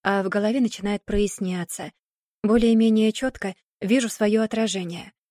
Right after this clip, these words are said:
Бледное лицо с темными кругами под глазами, растрепавшиеся волосы, резко выпирающие ключицы. Что-то я слишком исхудала и вообще некрасивой стала.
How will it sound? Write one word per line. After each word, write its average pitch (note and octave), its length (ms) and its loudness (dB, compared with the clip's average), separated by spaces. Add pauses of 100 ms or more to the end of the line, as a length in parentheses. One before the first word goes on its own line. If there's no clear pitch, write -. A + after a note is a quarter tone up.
(220)
Бледное G3 420 6
лицо F3 320 -2
с B3 60 -8
темными A3 400 2
кругами G3+ 480 0
под F3 200 -4
глазами, F#3+ 680 -4
растрепавшиеся G3 1000 -2
волосы, A3 720 -2
резко A#3+ 340 2
выпирающие G3+ 720 -2
ключицы. - 920 -6 (640)
Что-то A#3 300 -6
я A#3 260 0 (140)
слишком A#3+ 420 0
исхудала F#3+ 540 0 (200)
и C4 100 2
вообще F3 520 -4
некрасивой A#3+ 720 2
стала. A3 500 -2